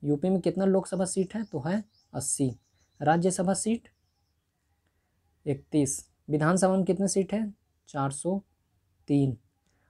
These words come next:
और अगर पूछ दे कि कितने डिस्ट्रिक्ट हैं, तो पचहत्तर, ठीक है। तो ध्यान रखिएगा। तो अब इसमें देखिए, वेयर हाउस कहने का मतलब होता है गोदाम, ठीक है। तो कितने डिस्ट्रिक्ट में बनाया जाएगा ताकि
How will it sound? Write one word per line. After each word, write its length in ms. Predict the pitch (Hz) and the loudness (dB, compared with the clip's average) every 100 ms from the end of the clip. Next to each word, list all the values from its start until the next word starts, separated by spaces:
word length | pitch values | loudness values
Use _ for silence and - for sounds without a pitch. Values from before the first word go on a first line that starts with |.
| _ | _
और 320 | 135 139 143 | 0 2 2
अगर 500 | 143 151 151 147 151 143 - | 0 -2 0 0 0 -2 -2
पूछ 160 | 165 156 | -2 2
दे 180 | 165 | 2
कि 240 | 165 170 156 131 - _ | 2 0 -2 -4 -16 _
कितने 200 | 170 180 | -2 2
डिस्ट्रिक्ट 380 | 185 180 - 190 | 4 4 0 -2
हैं, 100 | 208 | -2
तो 100 | 180 | -4
पचहत्तर, 580 | 143 - - - 135 107 _ _ _ _ _ _ _ _ _ _ _ _ _ _ - | -6 -6 -8 -6 -6 -6 _ _ _ _ _ _ _ _ _ _ _ _ _ _ 0
ठीक 160 | 220 247 | 2 4
है। 80 | |
तो 100 | 180 | 2
ध्यान 240 | 143 156 156 | 2 2 2
रखिएगा। 380 | 143 131 120 120 _ _ _ _ - | 0 -4 -6 -8 _ _ _ _ -2
तो 80 | 208 - | 0 0
अब 160 | 185 - | -4 -4
इसमें 240 | 160 - 190 | -8 -2 2
देखिए, 320 | 165 190 202 - - | 2 0 -4 -4 -4
वेयर 320 | 147 170 214 | 4 6 6
हाउस 280 | 190 202 - _ - | 2 0 -4 _ -6
कहने 180 | 165 190 | -4 -2
का 100 | 180 | -4
मतलब 220 | 180 175 | -2 -2
होता 200 | 170 180 | -2 -2
है 100 | 160 | 0
गोदाम, 400 | 127 123 120 117 - _ _ _ _ _ _ | 2 2 -2 -4 -12 _ _ _ _ _ _
ठीक 120 | 156 | 0
है। 80 | 185 | 0
तो 80 | 139 | 0
कितने 320 | - 135 180 | -2 -2 -2
डिस्ट्रिक्ट 440 | - 160 160 - 180 | -2 0 0 0 0
में 100 | 170 | 0
बनाया 200 | 165 170 | 0 -2
जाएगा 320 | 175 180 214 - - | -2 -4 -6 -8 -6
ताकि 220 | 135 | -2